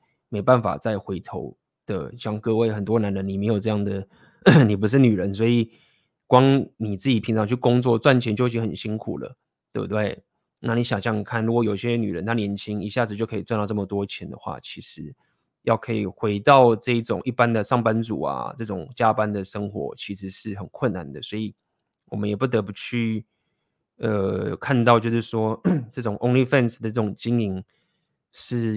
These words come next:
也会产生出一个趋势出来的。OK，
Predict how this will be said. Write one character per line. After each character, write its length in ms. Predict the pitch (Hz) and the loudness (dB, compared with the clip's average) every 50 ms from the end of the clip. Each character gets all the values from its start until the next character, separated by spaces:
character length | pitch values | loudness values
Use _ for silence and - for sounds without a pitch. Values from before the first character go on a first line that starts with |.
| 104 98 - - _ _ _ _ _ | -4 -4 -6 -10 _ _ _ _ _
也 180 | 101 104 101 | -8 -4 -2
会 80 | 110 120 | 0 -2
产 180 | - - 101 | -2 -2 -6
生 160 | 92 107 107 110 | -6 -4 -4 -6
出 240 | 107 - 104 107 | -4 -4 -6 -6
一 60 | 107 98 | -4 -4
个 220 | - 98 95 92 | -2 -4 -4 -4
趋 260 | 87 - - 113 113 | -6 -8 -8 -8 -8
势 140 | 113 117 104 | -6 -8 -12
出 180 | - - 107 104 | -10 -8 -6 -4
来 180 | 95 78 - | -4 -6 -6
的。 240 | - - - 123 117 - _ _ _ _ _ _ - _ _ _ _ _ _ _ _ _ _ _ _ _ _ _ _ | -10 -12 -12 -12 -14 -18 _ _ _ _ _ _ -20 _ _ _ _ _ _ _ _ _ _ _ _ _ _ _ _
OK， 440 | - 110 - - 107 98 92 - | -14 -12 -8 -6 -6 -6 -8 -10